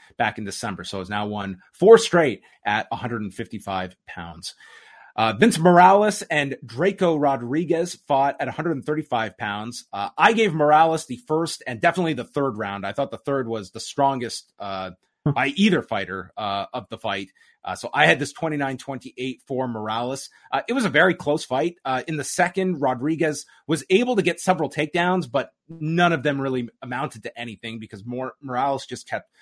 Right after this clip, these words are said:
Speaker 1: uh, popping up, and Rodriguez cracked him with this left hand. So the, the lone round I gave to Rodriguez was the second. And then in the third, it just seemed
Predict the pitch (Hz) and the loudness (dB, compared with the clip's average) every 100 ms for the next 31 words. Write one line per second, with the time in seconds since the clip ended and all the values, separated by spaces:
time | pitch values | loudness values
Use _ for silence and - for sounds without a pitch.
0 | - - 107 - 147 160 131 120 117 - | -12 -4 -4 -2 0 0 0 -2 -4 -8
1 | _ _ - 117 117 104 120 135 185 135 | _ _ -10 -8 -8 -4 0 4 4 4
2 | - - 147 175 175 151 - 117 139 - | -8 -2 0 2 0 -4 -6 -6 -4 -4
3 | 131 123 107 110 117 113 - - 131 123 | -8 -8 -8 -6 -6 -6 -8 -6 -4 -4
4 | 117 - _ 143 147 190 180 165 147 135 | -6 -10 _ -4 4 4 6 4 4 0
5 | 135 104 120 117 110 107 101 - 143 123 | -2 -6 -4 -4 -4 -8 -8 -12 -12 -8
6 | 120 110 - _ - 117 - 123 - 101 | -8 -8 -16 _ -14 -8 -2 -2 -2 -10
7 | 92 - 127 123 127 127 123 160 151 139 | -10 -10 -6 -4 -4 -4 -2 2 4 4
8 | 120 123 - 120 107 | 0 -8 -10 -10 -10